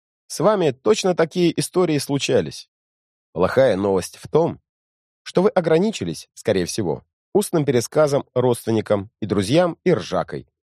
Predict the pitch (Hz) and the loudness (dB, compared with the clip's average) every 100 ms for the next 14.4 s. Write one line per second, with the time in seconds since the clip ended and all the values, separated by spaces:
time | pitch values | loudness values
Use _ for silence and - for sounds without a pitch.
0 | _ - 104 - 127 131 151 92 - _ | _ -2 0 0 0 2 0 -2 -6 _
1 | _ 113 98 - 147 135 67 - _ _ | _ -2 0 2 0 0 -6 -14 _ _
2 | _ _ _ _ _ _ _ _ 101 117 | _ _ _ _ _ _ _ _ -2 0
3 | 104 - 131 - - 69 - _ - 120 | 0 2 0 0 -10 -14 -14 _ -4 2
4 | 160 151 147 - - 135 - 117 107 - | 4 4 -2 -2 -4 -4 0 0 0 0
5 | 110 147 101 _ _ - 143 95 98 143 | 0 0 -2 _ _ -2 -2 0 2 2
6 | 123 90 - - - _ _ _ _ 98 | 0 -6 -12 -20 -20 _ _ _ _ -4
7 | 92 95 98 87 90 87 90 87 90 85 | 0 0 0 -2 -4 -2 -2 -2 -2 -2
8 | - 82 131 135 - _ _ _ - 101 | -4 -2 -2 -2 -6 _ _ _ -4 -2
9 | 98 95 120 131 131 123 120 151 151 78 | -2 0 2 2 0 -2 -2 0 0 -2
10 | 67 - - _ _ _ _ _ _ _ | -10 -18 -20 _ _ _ _ _ _ _
11 | - 127 147 - 131 131 135 127 123 135 | -2 0 0 0 0 0 0 -2 -2 -2
12 | 135 151 131 - 135 160 139 135 113 _ | 0 0 0 0 -2 0 2 0 0 _
13 | _ _ 131 127 131 120 113 104 113 110 | _ _ -2 0 2 2 2 0 0 2
14 | 127 113 101 | 2 2 -2